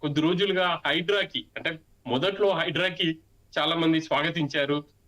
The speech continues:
బఫర్ జోన్ లో ఆక్రమణలు కావచ్చు, అదేవిధంగా, ఆ, ఇటు ఎఫ్టీఎల్ లో ఉన్నటువంటి నిర్మాణాలను కొలుస్తుండే. కానీ మూసీ రివర్ ఫ్రంట్ కి వచ్చేసరికి మాత్రం పూర్తిగా, ఆ, ప్రజల నుంచి కూడా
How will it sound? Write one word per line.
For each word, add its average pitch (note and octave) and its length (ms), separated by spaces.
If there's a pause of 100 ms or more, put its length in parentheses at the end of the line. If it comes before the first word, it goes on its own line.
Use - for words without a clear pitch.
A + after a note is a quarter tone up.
బఫర్ C#3+ 320
జోన్ D3+ 220
లో D3 100
ఆక్రమణలు C#3 520
కావచ్చు, C3 420
అదేవిధంగా, C3 680 (360)
ఆ, B2+ 300
ఇటు C3 480
ఎఫ్టీఎల్ C#3+ 460
లో C#3+ 80
ఉన్నటువంటి C3 420
నిర్మాణాలను B2+ 540
కొలుస్తుండే. G#2+ 460
కానీ A3 300
మూసీ G#3 360
రివర్ F#3+ 240
ఫ్రంట్ E3 320
కి D#3+ 60
వచ్చేసరికి D3 440
మాత్రం D3+ 360 (380)
పూర్తిగా, G3+ 400 (180)
ఆ, C3 100
ప్రజల C#3 360
నుంచి E3+ 240
కూడా D#3+ 280